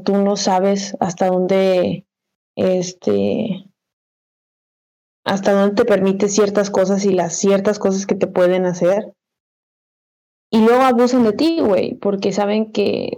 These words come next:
te pueden manejar y eres manipulable por lo mismo, güey, porque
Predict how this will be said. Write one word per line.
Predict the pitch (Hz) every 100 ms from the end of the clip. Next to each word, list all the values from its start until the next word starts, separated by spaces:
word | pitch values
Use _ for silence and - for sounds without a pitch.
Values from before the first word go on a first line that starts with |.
| -
te | 196
pueden | 196 202 214
manejar | 208 196 196 196 190 190
y | 190
eres | 185 190
manipulable | 196 185 180 180 175 175 180
por | 175 180
lo | 175
mismo, | 175 208 208 196 190
güey, | 190 185 185
porque | 190 180 - - 196